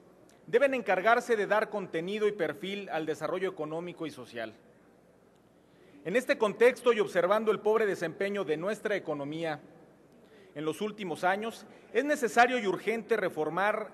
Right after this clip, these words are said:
y reforzar nuestros instrumentos jurídicos económicos, en especial los presupuestales, para posibilitar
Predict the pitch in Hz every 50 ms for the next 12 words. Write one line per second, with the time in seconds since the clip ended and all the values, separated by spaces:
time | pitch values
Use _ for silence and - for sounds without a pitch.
0 | - - 165 156 147 160 151 - 147 147 143 - - 170 180 190 196 185 - 170
1 | 165 180 190 180 185 165 156 - 165 156 - 151 160 180 208 220 202 - 226 208
2 | - - 156 175 202 208 202 202 147 151 160 170 180 180 170 - - 185 175 -
3 | - - - - - - - - - - 170 180 170 - - 190 185 226 247 262
4 | 262 247 254 208 180 - - 160 - 165 143 - - 151 135 127 113 110 - -
5 | - - - - - - - - - - - - - - - - 165 165 170 170
6 | 170 185 170 - 170 165 170 165 165 - - 214 240 262 247 - - - -